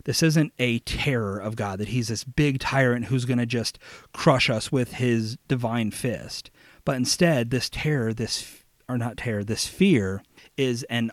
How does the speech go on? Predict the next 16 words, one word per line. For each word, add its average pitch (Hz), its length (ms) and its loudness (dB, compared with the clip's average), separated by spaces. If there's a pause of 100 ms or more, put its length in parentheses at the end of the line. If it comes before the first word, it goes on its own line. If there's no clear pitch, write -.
(140)
awe 107 500 0 (300)
and 127 120 0
a 117 80 0
respect - 880 -4
that 127 140 0
is 110 180 -4
due 131 340 2
to 117 100 0
something 113 340 -2
that 110 160 -2
deserves 107 540 -2
it. 69 280 -14 (720)
So 123 280 -2
if 117 200 -4
you 156 180 4
were, 127 460 2